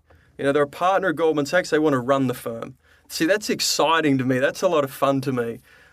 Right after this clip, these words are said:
I have had clients in the past who were focused on that sort of change, which is, should I leave or not? But by the time I get involved,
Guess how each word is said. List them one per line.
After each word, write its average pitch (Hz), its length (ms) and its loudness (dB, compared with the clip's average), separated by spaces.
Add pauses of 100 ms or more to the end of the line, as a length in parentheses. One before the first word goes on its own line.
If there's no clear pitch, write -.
(100)
I 147 220 0
have 185 200 0
had 156 240 -2
clients 147 440 0
in 143 100 2
the 135 60 2
past 139 580 0
who 143 160 0
were 135 160 2
focused 139 580 -2
on 131 100 2
that 135 200 0
sort 139 220 -2
of 120 60 -12
change, 147 540 0
which 139 200 -4
is, 131 80 -4
should - 280 0
I 127 100 4
leave 127 340 0
or 147 120 2
not? 147 320 -2 (420)
But 143 120 0
by 165 160 2
the 160 80 0
time 180 360 0
I 151 140 2
get 147 160 0
involved, 131 800 0